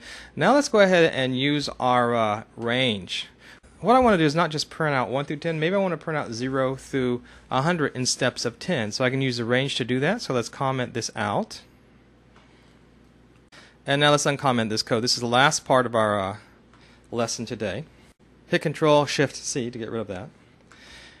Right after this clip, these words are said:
And what we're gonna do here, we're, we're actually gonna use our while loop, once again stepping through eleven values, believe it or not, because you get that last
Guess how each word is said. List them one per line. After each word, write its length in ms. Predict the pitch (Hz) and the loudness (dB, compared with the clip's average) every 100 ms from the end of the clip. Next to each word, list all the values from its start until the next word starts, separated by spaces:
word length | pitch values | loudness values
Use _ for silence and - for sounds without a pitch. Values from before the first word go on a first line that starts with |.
| - | -10
And 160 | 143 151 | 0 2
what 120 | 202 | 4
we're 80 | 233 | 4
gonna 140 | 247 | 4
do 180 | 220 226 | 6 4
here, 280 | 190 165 175 | 4 4 2
we're, 220 | 160 151 | 0 -4
we're 160 | - 143 | -2 0
actually 240 | 147 - | 0 0
gonna 140 | 180 160 | -2 -2
use 120 | 143 | 0
our 100 | 139 | 0
while 320 | 131 139 135 | 2 2 4
loop, 180 | 139 190 | 4 2
once 200 | 123 131 | 0 -2
again 200 | 135 131 | -2 -2
stepping 440 | - 147 135 147 135 | 0 2 0 -2 -4
through 500 | - 139 135 131 - | -2 0 2 0 0
eleven 480 | 135 151 196 214 185 | 2 4 4 4 4
values, 380 | 165 175 147 | 4 2 0
believe 220 | 131 131 113 | 0 -2 0
it 20 | |
or 60 | |
not, 160 | 113 117 | -2 -4
because 180 | 123 127 | -4 -4
you 60 | |
get 100 | 131 | -2
that 220 | 123 113 113 | -2 -2 0
last 340 | 131 131 - | 0 0 -4